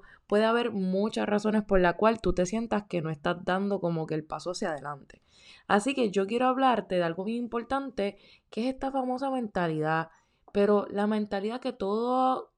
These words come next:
todo empresario necesita, todo emprendedor tiene que desarrollar. Y esa mentalidad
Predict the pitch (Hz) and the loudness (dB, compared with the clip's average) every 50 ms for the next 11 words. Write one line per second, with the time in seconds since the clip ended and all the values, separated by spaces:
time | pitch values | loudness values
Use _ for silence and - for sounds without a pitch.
0 | _ _ - 226 247 269 285 294 285 294 294 285 269 - 285 285 277 262 240 214 | _ _ -4 -4 -4 -4 -4 -6 -6 -6 -6 -6 -6 -6 -6 -4 -2 0 0 0
1 | 202 196 190 185 185 180 175 - - 175 156 143 - - 180 180 180 180 180 147 | 0 0 -2 -2 -2 -4 -4 -4 -6 -6 -6 -6 -6 -4 -4 -2 -2 -2 -2 -4
2 | 147 143 - 165 180 196 208 214 214 208 - - 202 196 190 190 180 180 180 202 | -4 0 0 2 4 4 4 4 2 0 0 0 0 0 0 0 0 0 2 2
3 | 214 226 214 208 - - - - - _ _ _ - 208 214 233 240 247 247 240 | 2 0 -2 -6 -16 -20 -20 -20 -20 _ _ _ -10 -6 -4 -2 0 0 0 0
4 | 220 - 190 175 175 165 165 165 156 - 156 156 151 151 151 151 147 - _ _ | 0 2 4 4 4 2 0 -4 -4 -2 -2 -2 -2 -2 -2 -4 -6 -10 _ _
5 | _ _ _ _ _ _ _ _ - - 208 202 208 226 220 247 269 277 294 277 | _ _ _ _ _ _ _ _ -6 -2 4 4 4 4 4 -2 -4 -4 -6 -6
6 | 277 - - 269 262 262 262 262 262 226 190 175 175 | -4 0 4 4 4 4 4 4 4 4 2 0 -2